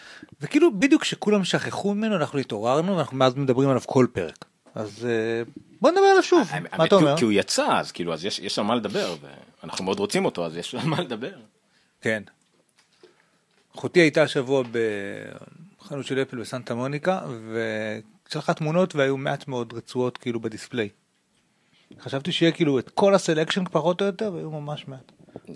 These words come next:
Speaker 2: כמה, יש המון אופציות, לא יכולים להראות את כולם.
Speaker 1: כן.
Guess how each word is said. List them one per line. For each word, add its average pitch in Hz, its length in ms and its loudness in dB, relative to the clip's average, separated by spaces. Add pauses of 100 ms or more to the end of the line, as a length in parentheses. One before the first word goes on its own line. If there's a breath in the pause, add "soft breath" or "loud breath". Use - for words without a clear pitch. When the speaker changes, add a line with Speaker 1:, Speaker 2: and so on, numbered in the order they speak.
(220)
Speaker 2:
כמה, 82 600 -6
יש 73 340 -4
המון 90 260 0
אופציות, - 480 -4
לא - 60 -6
יכולים 87 280 -4
להראות 80 360 -4
את - 60 -18
כולם. - 260 -14 (540 soft breath)
Speaker 1:
כן. - 160 -8